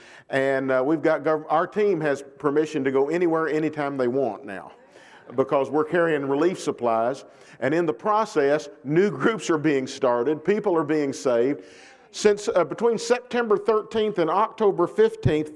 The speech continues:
eight hundred and fifty people came to Christ just through this multiplying, right in the middle of this. Uh, hundreds and hundreds of families have been fed.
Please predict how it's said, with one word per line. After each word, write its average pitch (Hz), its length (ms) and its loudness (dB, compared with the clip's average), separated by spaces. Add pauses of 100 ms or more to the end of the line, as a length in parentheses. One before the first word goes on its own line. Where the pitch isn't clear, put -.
eight 208 160 4
hundred 185 280 -2
and 143 120 -4
fifty 180 300 0
people 180 340 0
came 113 280 -2
to 104 80 -4
Christ 117 440 -2
just 165 380 0
through 170 200 4
this 165 260 0
multiplying, 151 680 -2 (640)
right 147 220 4
in 175 120 2
the 170 80 0
middle 170 280 4
of 127 100 0
this. 131 380 2 (600)
Uh, 143 160 4
hundreds 196 640 0
and 143 160 0
hundreds 160 560 -2
of 135 100 -6
families 147 480 -2
have 113 160 -4
been 113 160 -4
fed. 113 480 -2